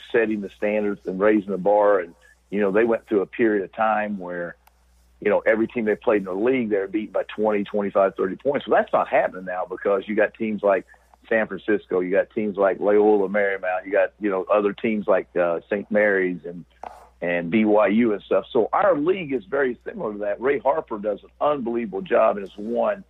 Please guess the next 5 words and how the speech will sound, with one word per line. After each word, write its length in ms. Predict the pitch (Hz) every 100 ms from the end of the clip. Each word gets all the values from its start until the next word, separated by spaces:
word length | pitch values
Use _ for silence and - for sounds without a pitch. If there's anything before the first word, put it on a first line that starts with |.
| _ _ _ _ -
at 160 | 87
Jacksonville 600 | 82 113 110 - 95 87 -
State 280 | 120 107 -
wherever 360 | 95 110 98
he's 260 | 90 107